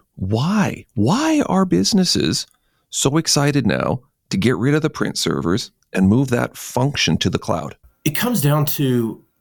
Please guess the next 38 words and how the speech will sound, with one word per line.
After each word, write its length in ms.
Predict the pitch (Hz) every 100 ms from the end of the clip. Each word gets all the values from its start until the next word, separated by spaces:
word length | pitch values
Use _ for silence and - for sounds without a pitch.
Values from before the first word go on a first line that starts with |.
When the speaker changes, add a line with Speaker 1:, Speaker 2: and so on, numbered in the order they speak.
| _
Speaker 2:
I 80 | -
think, 280 | - 135 -
really, 640 | 123 135 131 113 110 -
um, 340 | 113 107 101 104
where, 180 | 120 117
where 200 | 123 113
we 100 | 113
started 400 | - 120 110 95
to 60 |
see 300 | - - 113
this 240 | 104 104 -
come 300 | - - 101
out 200 | 101 101
is, 380 | 98 95 - -
is 220 | 98 98
when 300 | 110 98 90
managed 400 | 92 98 95 -
I 140 | 87 87
T 260 | - 104
and 80 | 95
I 120 | 87
T 160 | 92 101
services, 760 | - 95 92 98 - 92 - - - - _ _
uh, 180 | 98 85
really 220 | 92 101
started 380 | 95 - 98 92
coming 300 | - 104 90
around. 540 | 85 85 92 78 92 -
Uh, 120 | - -
I 80 | -
don't 280 | 110 113 101
think 180 | 107 98
a 80 |
lot 180 | 95 98
of 80 | 95
people 280 | - 101 95
realize 500 | 98 95 87 85 -
that, 360 | 85 82 85